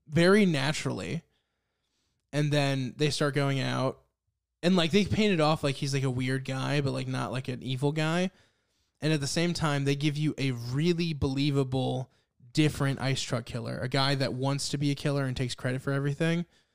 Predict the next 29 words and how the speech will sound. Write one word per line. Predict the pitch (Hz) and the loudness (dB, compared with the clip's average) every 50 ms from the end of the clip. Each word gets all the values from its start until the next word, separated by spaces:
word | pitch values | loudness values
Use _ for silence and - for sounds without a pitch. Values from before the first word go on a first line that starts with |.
| _ _ _ _ _ _ _ - - - - _ _ _ _ _ - | _ _ _ _ _ _ _ -20 -20 -20 -20 _ _ _ _ _ -8
And | - 151 | -4 -2
the | 147 139 | 0 2
reason | 143 165 175 151 160 156 | 4 4 4 4 4 2
why | 151 147 147 | 2 2 2
he | 139 147 | 2 2
knows | 143 143 139 143 135 | 2 2 2 2 2
all | 135 139 | 0 0
the | 131 127 | -2 -2
details | - 143 143 - 143 135 127 123 | -2 -2 -2 0 0 -2 -2 -2
is | 123 123 | -4 -6
he | 123 | -6
hacked | - - - - 135 139 131 - - | -6 -6 -4 -2 -2 -2 -4 -6 -6
into | - 135 135 135 131 - - 139 131 123 123 120 - - | -4 -2 -2 -2 -2 -2 -2 -2 0 0 0 -2 -4 -6
Miami | - 131 131 127 127 127 127 127 127 | -6 -4 -2 0 0 0 0 0 -2
Homicide's | 123 123 131 123 127 127 - - 135 123 120 123 | -2 -2 -2 -2 -2 -2 -2 -2 -2 -2 -2 -4
record | 127 135 131 131 - 143 143 143 - | -4 -4 -4 -2 0 0 0 0 0
so | - 135 | 0 0
he | 131 135 131 | 0 0 -2
could | - - 131 | -2 -4 -6
pretend | - 123 - - - 135 135 131 | -6 -6 -8 -6 -4 -4 -2 -2
to | 131 | -4
be | 123 120 | -4 -6
the | 120 127 117 | -6 -6 -8
guy | 120 117 117 120 | -8 -8 -8 -8
who | 117 120 | -8 -6
knew | 120 120 120 | -6 -6 -6
all | 120 120 | -6 -8
the | - 131 127 | -8 -10 -12
information. | 127 - - 117 117 123 135 - - - - | -12 -10 -12 -10 -10 -8 -10 -10 -10 -12 -14